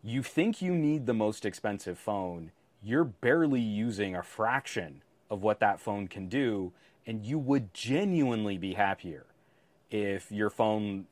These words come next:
got better battery life." Like, that's a critical feature for you. Why is it so hard? I mean, we're so afraid of getting the cheap phone. And then even if you don't love the cheap phone,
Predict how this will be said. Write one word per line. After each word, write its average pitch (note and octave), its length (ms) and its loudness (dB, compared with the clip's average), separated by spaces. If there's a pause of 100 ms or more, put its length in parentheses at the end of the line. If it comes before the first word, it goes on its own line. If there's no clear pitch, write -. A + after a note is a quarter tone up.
got G#2 220 6
better F#2+ 180 4
battery E2+ 400 -2
life." - 340 -20 (160)
Like, G2 360 -4
that's A2+ 280 4
a A2+ 100 2
critical D#3+ 500 2
feature C#3 340 -2
for G2+ 140 -8
you. F2 440 -6 (1080)
Why A#2 200 8
is C3+ 260 6
it A#2+ 100 -4
so A2+ 280 4
hard? F#2 520 2
I G#2+ 60 -6
mean, A#2 180 0
we're A2+ 120 0
so C#3 500 4
afraid A#2 480 2
of F#2+ 220 -2
getting A2 420 4
the F#2 180 0
cheap - 600 0
phone. D#2+ 720 -6 (380)
And C3 120 2
then A3 100 6
even G#3+ 200 4
if E3 60 2
you E3+ 80 2
don't E3 220 6
love A2+ 440 6
the A2+ 80 2
cheap G#3+ 320 -4
phone, F#2 540 -4